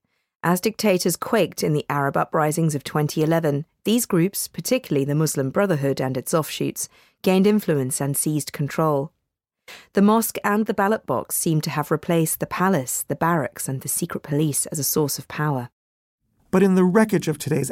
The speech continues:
Speaker 2: Arab world, many act as if Islamists can no longer play a useful democratic role.
Speaker 1: They are being repressed anew by reactionary regimes, challenged by violent jihadists,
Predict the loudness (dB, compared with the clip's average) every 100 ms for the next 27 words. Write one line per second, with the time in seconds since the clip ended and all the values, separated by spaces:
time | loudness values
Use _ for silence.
0 | 0 2 2 2 2 2 0 -6 -20 -20
1 | _ 2 4 4 2 0 -4 -6 -4 -2
2 | -4 -6 -2 0 2 2 2 0 -4 -2
3 | 0 2 4 4 2 0 0 0 0 0
4 | 0 0 0 -4 -4 -2 -4 -4 -4 -4
5 | 0 0 0 -4 -10 _ _ _ _ _
6 | _ 2 4 4 4 4 2 0 0 0
7 | 2 4 4 2 0 0 2 2 2 -2
8 | -2 0 2 2 0 2 0 0 -4 -8
9 | -10 _ -2 0 2 0 -4 -4 -4 0
10 | 0 2 0 0 -2 0 0 -4 -6 -8
11 | -8